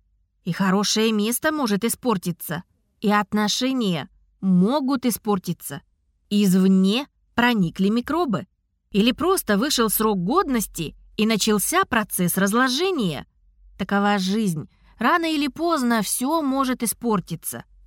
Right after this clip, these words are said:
Всё хорошее может разрушиться. Главное — вовремя это понять.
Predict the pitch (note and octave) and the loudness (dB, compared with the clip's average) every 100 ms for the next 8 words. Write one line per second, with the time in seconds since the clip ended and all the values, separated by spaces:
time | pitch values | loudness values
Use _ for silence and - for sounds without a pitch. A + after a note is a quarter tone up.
0 | _ _ - G#3 G3 F#3 F#3 G3+ - - | _ _ -4 -2 0 0 0 0 -2 -4
1 | C#3+ F2 - _ _ - F3+ G#3+ G3+ G#3+ | -6 -10 -16 _ _ -2 0 2 0 -2
2 | - _ _ - G#3 G3+ A#3+ B3+ F#3 - | -4 _ _ -6 -2 -2 -2 -2 -4 -4
3 | - C#3 - _ _ _ _ F3+ F#3 A#3 | -8 -12 -16 _ _ _ _ -4 0 2
4 | B3+ G#3+ E3+ D3+ - _ _ _ _ F#3+ | 2 0 -2 -4 -10 _ _ _ _ -4
5 | E3+ A3 D#4+ C#4+ C#4+ C4+ C4+ - A3+ G#3+ | 0 2 0 0 0 0 0 0 -2 -2
6 | G3+ G3+ G3 F3 D#3 - | -4 -2 0 0 -2 -10